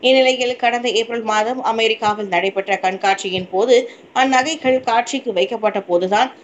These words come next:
அவை போலி என தெரிய வந்தது. இதனால் அதிர்ச்சியும் கோபமும் அடைந்த அவர்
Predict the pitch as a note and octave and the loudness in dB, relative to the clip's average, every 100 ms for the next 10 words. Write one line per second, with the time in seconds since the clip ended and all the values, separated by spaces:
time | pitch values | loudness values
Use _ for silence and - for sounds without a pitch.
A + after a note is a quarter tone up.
0 | - - B3 B3 A3+ C4+ D4 D#4 B3+ G#3 | -16 0 2 4 2 0 -2 -2 -2 0
1 | G3+ G#3 A3+ A3 F#3 E3 E3+ G3+ F3 - | -2 -2 -2 0 -2 -4 -4 -4 -4 -8
2 | - - - A#3+ B3 A#3+ A#3 A#3+ A#3+ C4+ | -20 -20 0 2 4 0 -2 -2 -2 -4
3 | - A#3+ A#3 A#3 A#3 A#3 A#3 A3+ - G#3 | -2 0 0 2 4 4 4 0 0 0
4 | G#3+ A3 G#3 A#3 C#4 - A#3+ B3+ | 2 0 0 -2 0 0 0 -2